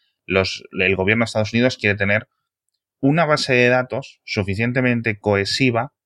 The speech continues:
como para ver y poder evaluar si hay algún tipo de fallo que se vaya repitiendo,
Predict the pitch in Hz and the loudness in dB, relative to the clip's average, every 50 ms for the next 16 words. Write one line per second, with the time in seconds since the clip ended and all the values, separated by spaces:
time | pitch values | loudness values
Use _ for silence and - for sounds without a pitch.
0 | _ _ _ _ _ - 123 127 120 110 117 110 110 104 110 120 135 - - _ | _ _ _ _ _ 0 2 2 2 2 0 0 2 2 2 2 0 -2 -4 _
1 | 101 98 - - 87 90 95 104 104 110 107 107 107 113 120 131 - - - - | -6 -6 -6 -6 -2 0 0 2 2 2 2 4 4 4 2 2 0 -6 -8 -8
2 | - - 113 110 117 120 123 127 123 117 135 123 - 143 151 151 - _ _ _ | -4 -2 0 0 0 0 0 0 0 0 0 -2 0 -2 -2 -2 -4 _ _ _
3 | _ _ _ _ _ _ - 101 107 101 - - 123 151 156 131 - 120 - - | _ _ _ _ _ _ -2 -2 -2 0 0 0 0 0 0 -2 -2 -4 -4 -2
4 | 107 107 107 98 95 98 95 92 98 95 - 104 92 90 85 82 _ | 0 0 0 0 0 0 -2 -2 -2 -4 -2 -4 -4 -4 -6 -8 _